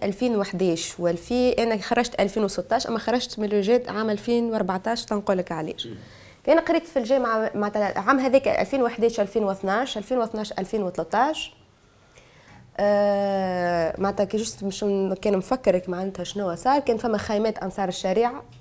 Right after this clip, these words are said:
Speaker 1: في، في ال-، في ال-، في ال-، في الكليات وفي الجامعات. كان فما، آه، لو جي تي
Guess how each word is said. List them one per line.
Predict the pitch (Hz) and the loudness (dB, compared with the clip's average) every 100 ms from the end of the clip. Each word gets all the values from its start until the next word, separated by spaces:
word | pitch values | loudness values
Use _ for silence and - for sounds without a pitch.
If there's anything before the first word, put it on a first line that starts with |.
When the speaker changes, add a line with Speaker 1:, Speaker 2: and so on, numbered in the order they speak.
| - - - - - - - - - | -20 -20 -20 -20 -20 -20 -20 -20 -8
Speaker 1:
في، | 190 185 | -4 -2
في | - | -2
ال-، | 180 | -4
في | - | -2
ال-، | 185 175 | -4 -4
في | - | -4
ال-، | 180 165 | -4 -4
في | - - | -6 -6
الكليات | 180 190 175 190 190 | -2 0 2 0 -2
وفي | - | -8
الجامعات. | 165 175 175 226 254 - - - - - - - - - | -4 -4 -2 -4 -4 -10 -20 -20 -20 -20 -18 -20 -20 4
كان | 254 254 | 6 8
فما، | 262 254 233 214 - - | 6 4 4 2 -2 -2
آه، | 208 202 190 180 | 2 4 2 2
لو | 190 233 | 2 2
جي | 233 | 2
تي | 240 233 240 226 | 4 4 6 4